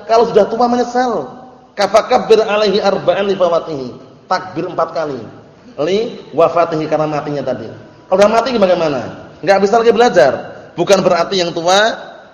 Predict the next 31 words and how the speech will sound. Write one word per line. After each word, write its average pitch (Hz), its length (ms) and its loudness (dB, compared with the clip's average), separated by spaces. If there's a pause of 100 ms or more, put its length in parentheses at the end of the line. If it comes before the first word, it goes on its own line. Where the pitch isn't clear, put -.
(140)
kemudian 175 400 0
minder, 175 240 -2
enggak. 131 560 -4
Enggak 127 160 -8
seperti - 240 -10
itu. 190 160 -8
Kita 208 320 -2
ini 247 160 2
yang 214 160 0
tua-tua, 214 460 4 (500)
barakallahu 196 480 4
fikum, 220 320 -4
upayakan 240 320 -2
tetap 247 240 -2
masih 247 160 -2
semangat. 240 400 -2 (400)
Karena 226 240 2
yang 226 160 0
paling 226 320 2
inti 233 160 -6
akhir 208 400 -2
hayat. 160 320 2
Ingat-ingat 135 400 -4
akhir 131 240 -6
hayat. 120 240 -2 (460)
Paham 156 160 -2
ya? - 20 -10
Innamal 180 480 0
a'malu 190 480 4 (480)
bil 160 160 -2
khawatim. 139 880 0